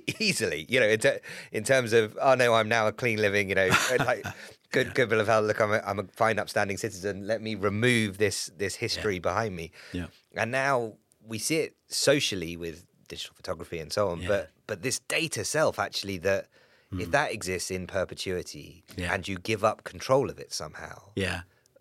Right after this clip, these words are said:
Speaker 1: uh, you know, you are talking decades hence that there might be this digital footprint of, "Yeah, but
Speaker 2: Absolutely.
Speaker 1: look at you when, when you were in the late twenties."
Speaker 2: Yeah.
Speaker 1: Well
Speaker 2: And it, and it's always there. You know, there'll be a kind of archaeology that's your history. <laughs>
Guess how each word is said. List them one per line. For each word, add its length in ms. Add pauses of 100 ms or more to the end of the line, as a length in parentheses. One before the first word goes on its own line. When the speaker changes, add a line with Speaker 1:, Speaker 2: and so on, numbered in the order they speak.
Speaker 1:
uh, 120
you 180
know, 60 (280)
you 240
are 160
talking 560 (160)
decades 460
hence 420
that 180
there 140
might 240
be 140
this 340 (260)
digital 340
footprint 600
of, 420
"Yeah, 60
but 60
Speaker 2:
Absolutely. 480
Speaker 1:
look 180
at 160
you 220
when, 340 (120)
when 280
you 160
were 80
in 140
the 80
late 260
twenties." 540 (200)
Speaker 2:
Yeah. 300
Speaker 1:
Well 160 (220)
Speaker 2:
And 140
it, 160
and 160
it's 140
always 300
there. 300 (220)
You 80
know, 160
there'll 140
be 120
a 60
kind 240
of 120
archaeology 720
that's 240
your 80
history. 500
<laughs> 60